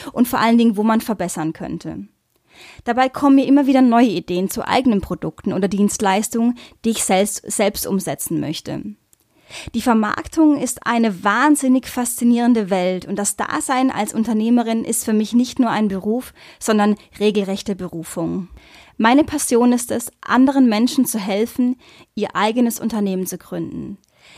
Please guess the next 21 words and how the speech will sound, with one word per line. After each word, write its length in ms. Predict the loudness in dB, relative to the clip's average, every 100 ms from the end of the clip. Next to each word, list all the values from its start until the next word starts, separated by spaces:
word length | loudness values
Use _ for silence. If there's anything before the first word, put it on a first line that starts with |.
| -6
Es 180 | -2 2
macht 220 | 0 2
mir 100 | 0
unwahrscheinlich 720 | 4 4 2 -2 -2 -2 -4
Freude, 400 | -4 0 0 0
mein 280 | 0 -2 0
Wissen 360 | -2 0 -4 -4 -16 -14
an 180 | -8 -4
andere 340 | 2 2 2 0
weiterzugeben 840 | 0 -2 -8 -10 -6 -4 -4 -6 -12 -2
und 100 | -2
ich 120 | 0
kann 180 | 2 4
dir 100 | 4
nicht 240 | 0 -2
sagen, 440 | -2 -2 -2 -2
wie 100 | -4 0
endlos 560 | 2 2 2 0 2
mich 160 | -2 -2
es 140 | -6
befriedigt, 640 | -8 -14 -6 -4 -2 -6